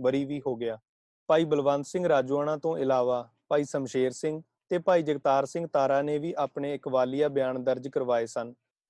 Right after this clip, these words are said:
ਪਰ ਭਾਈ ਸ਼ਮਸ਼ੇਰ ਸਿੰਘ ਦੇ ਇਕਬਾਲੀਆ ਬਿਆਨ ਨੂੰ ਹਾਈ ਕੋਰਟ ਨੇ ਆਪਣੇ ਫੈਸਲੇ ਵਿੱਚ ਮੰਨਣਯੋਗ ਨਹੀਂ ਕਿਹਾ। ਭਾਈ ਜਗਤਾਰ ਸਿੰਘ ਤਾਰਾ ਆਪਣੇ ਇਕਬਾਲੀਆ ਬਿਆਨ ਉੱਪਰ ਖੜੇ ਰਹੇ ਅਤੇ ਉਸ ਬਿਆਨ ਮੁਤਾਬਕ ਉਹਨਾਂ ਨੂੰ ਉਮਰ ਕੈਦ ਦੀ ਸਜ਼ਾ ਹੋਈ,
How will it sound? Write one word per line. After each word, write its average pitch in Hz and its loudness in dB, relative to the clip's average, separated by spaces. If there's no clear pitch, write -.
ਪਰ 156 4
ਭਾਈ 170 4
ਸ਼ਮਸ਼ੇਰ 143 0
ਸਿੰਘ 165 -4
ਦੇ 170 -2
ਇਕਬਾਲੀਆ 139 0
ਬਿਆਨ 139 0
ਨੂੰ 135 -6
ਹਾਈ 131 2
ਕੋਰਟ 143 0
ਨੇ 139 -4
ਆਪਣੇ 135 -6
ਫੈਸਲੇ 135 -2
ਵਿੱਚ 131 -2
ਮੰਨਣਯੋਗ 131 -2
ਨਹੀਂ 131 -6
ਕਿਹਾ। 117 -4
ਭਾਈ 147 4
ਜਗਤਾਰ 139 4
ਸਿੰਘ 180 -6
ਤਾਰਾ 131 2
ਆਪਣੇ 165 2
ਇਕਬਾਲੀਆ 143 2
ਬਿਆਨ 135 0
ਉੱਪਰ 135 -4
ਖੜੇ 139 0
ਰਹੇ 151 0
ਅਤੇ 139 0
ਉਸ 190 -2
ਬਿਆਨ 143 2
ਮੁਤਾਬਕ 135 0
ਉਹਨਾਂ 151 -2
ਨੂੰ 143 -4
ਉਮਰ 151 -2
ਕੈਦ 127 2
ਦੀ 131 -6
ਸਜ਼ਾ 131 0
ਹੋਈ, 120 -6